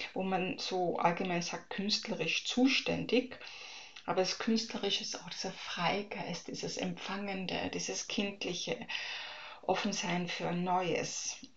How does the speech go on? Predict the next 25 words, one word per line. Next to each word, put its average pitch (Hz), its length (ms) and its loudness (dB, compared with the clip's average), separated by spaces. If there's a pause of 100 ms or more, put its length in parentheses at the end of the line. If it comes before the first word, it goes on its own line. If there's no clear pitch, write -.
(240)
Okay, 196 320 -2
aber 165 120 0
nochmal 180 260 0
zurück - 420 4
zu - 100 0
diesen 170 300 0
ganzen 175 360 0
Funktionen. 180 920 0 (1400)
Also 185 220 0
die 170 300 0 (600)
Menschen, 220 800 8
die 180 420 2
die 175 400 4
rechte - 320 -4
Gehirnhälfte 196 760 -2
pflegen 190 680 4
und 180 160 -6
auch 165 220 -2
immer 185 160 -4
wieder, 170 320 -2 (720)
äh, 175 180 -2
nutzen 208 520 4
und, 175 460 0 (220)
oder 175 220 4
auch 170 180 4